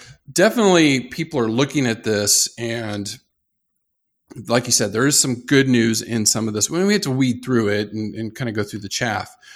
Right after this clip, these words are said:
but not to be alarmists, it is a very uphill fight for them.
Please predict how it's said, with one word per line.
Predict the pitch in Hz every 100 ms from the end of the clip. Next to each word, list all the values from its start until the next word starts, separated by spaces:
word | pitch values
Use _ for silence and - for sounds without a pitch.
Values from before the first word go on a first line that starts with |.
| - _ _
but | 120 110 107
not | 131 131
to | 139
be | 117
alarmists, | 107 151 214 135 107 92 - - - _ _ _ _ _ _ _ _ _ _
it | 147
is | 139 135
a |
very | 120 139 143 123
uphill | 117 127 110
fight | - 104 -
for | 92
them. | 92